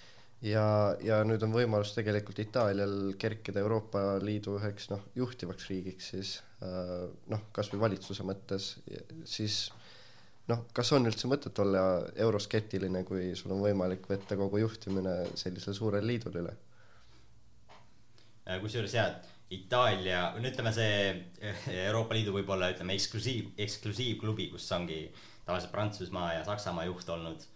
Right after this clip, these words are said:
Speaker 2: no varem ka, ei, tegelikult britid ei olnud, aga jah, et ütleme, see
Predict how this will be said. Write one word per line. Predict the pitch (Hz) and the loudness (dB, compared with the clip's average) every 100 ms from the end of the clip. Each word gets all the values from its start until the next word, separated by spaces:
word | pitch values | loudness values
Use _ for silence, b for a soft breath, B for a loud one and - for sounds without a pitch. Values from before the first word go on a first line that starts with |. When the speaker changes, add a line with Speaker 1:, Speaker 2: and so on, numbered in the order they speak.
| b b - | b b -4
Speaker 2:
no | 120 - | -2 2
varem | 104 92 | 2 4
ka, | 87 87 - - | 2 0 -2 -10
ei, | 101 | -8
tegelikult | 92 85 - | -4 -6 -6
britid | 87 80 78 | -10 -10 -6
ei | 80 | -6
olnud, | 76 | -4
aga | 82 101 | 0 0
jah, | 98 | 0
et | - | -4
ütleme, | 90 92 85 80 | -6 -4 -2 -2
see | 95 | -2